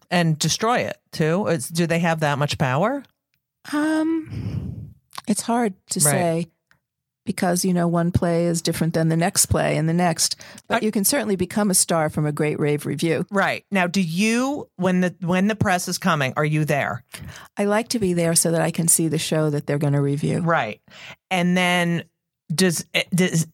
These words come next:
Speaker 1: something, it, is it ever like something happens and you're like, "Oh God, no, I can't believe."
Speaker 2: Sometimes things happen, but nobody would really know that unless you're
Speaker 1: Right.
Speaker 2: working on the show, like a missed cue or
Speaker 1: Right.
Speaker 2: a line that is, is, you know, misread.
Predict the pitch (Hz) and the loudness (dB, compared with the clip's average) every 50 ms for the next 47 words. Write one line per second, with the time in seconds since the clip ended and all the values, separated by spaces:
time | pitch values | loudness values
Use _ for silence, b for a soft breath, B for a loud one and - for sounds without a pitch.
0 | _ _ 151 - - 214 208 202 - - - - 202 190 - 170 180 196 190 196 | _ _ -2 0 2 2 0 0 -2 -2 -2 -2 -2 -2 -2 -2 0 0 2 0
1 | 185 190 196 190 196 190 208 190 170 156 - - 185 170 151 - 160 143 123 151 | 0 0 2 0 2 2 0 0 0 -2 0 0 0 0 0 0 -2 0 2 0
2 | 147 147 - 170 151 147 143 143 139 135 135 123 - - - 113 127 - 139 123 | 0 2 0 0 0 2 2 2 2 2 0 -2 -2 -2 -2 -2 0 0 0 0
3 | 120 117 117 107 113 123 123 101 92 98 - - 92 95 - - - 156 139 139 | 0 0 -2 -2 0 0 0 0 0 -2 -2 -2 -2 -2 -4 -2 -2 0 0 0
4 | 127 - - - - - 427 - - - 427 330 285 - - 240 214 208 - - | 0 -2 0 0 2 0 0 -2 -2 -2 0 2 2 0 0 0 0 0 0 0
5 | 233 226 220 - 208 190 185 180 - - 202 202 196 190 180 175 170 160 160 156 | 0 -2 0 0 -2 0 0 -2 -2 0 0 0 2 2 0 0 0 -2 -2 0
6 | 156 156 151 143 143 143 143 143 151 151 139 135 143 147 156 156 143 156 165 175 | 0 0 0 0 0 0 2 2 2 2 0 0 0 0 0 0 2 2 2 2
7 | 170 170 170 180 160 135 127 131 139 139 139 139 160 - - - 151 143 147 147 | 2 2 2 2 2 2 2 0 0 -2 -2 -2 -2 -2 0 2 2 2 2 0
8 | 147 151 - - - - 180 202 196 165 175 - - - - - - 175 160 160 | 0 -2 -4 -6 -6 0 2 2 2 4 2 2 0 -2 -4 -4 -2 0 2 2
9 | 160 156 151 147 147 143 156 156 185 175 160 143 135 - - 180 170 170 165 156 | 2 2 2 2 0 0 0 0 0 0 2 2 0 0 -2 -2 0 0 2 2
10 | 156 160 160 160 156 160 165 - - - 165 165 160 - - - - 170 160 156 | 2 0 0 0 0 -2 -2 -2 -2 0 0 2 2 2 0 0 0 0 0 2
11 | 165 - - - - - - 180 160 156 - - - - _ _ _ - 170 180 | 2 0 -2 -2 -10 -4 -2 0 0 0 0 -2 -4 -8 _ _ _ -14 -14 -14
12 | - - 175 160 156 - - 160 147 151 151 | -4 -2 0 2 2 2 2 2 0 0 -2